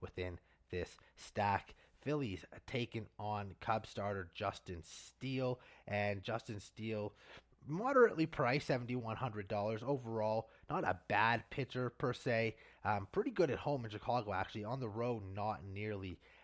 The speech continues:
as effective. That's where he'll be tonight against a pretty good Phillies lineup. And on the road this year, Steele, five point eight six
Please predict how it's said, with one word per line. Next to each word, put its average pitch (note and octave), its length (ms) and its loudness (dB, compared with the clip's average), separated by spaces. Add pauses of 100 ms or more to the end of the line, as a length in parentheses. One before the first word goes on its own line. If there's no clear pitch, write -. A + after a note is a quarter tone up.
(100)
as F#2+ 320 2
effective. - 500 -2
That's F#2+ 160 -4
where A2+ 120 -4
he'll G#2 120 -4
be F#2+ 200 -8
tonight F#2 360 -6
against F#2 260 -8
a F#2+ 40 -6
pretty C#3 220 -6
good A#2+ 180 -6
Phillies F#2+ 400 -6
lineup. G2 380 -4
And G#2+ 80 -6
on B2 120 -2
the G#2 80 -6
road G2+ 240 -4
this F#2+ 160 -8
year, F#2 120 -8
Steele, G2+ 420 -6
five G#2+ 220 2
point G#2+ 200 -6
eight G#2 140 -4
six - 180 -8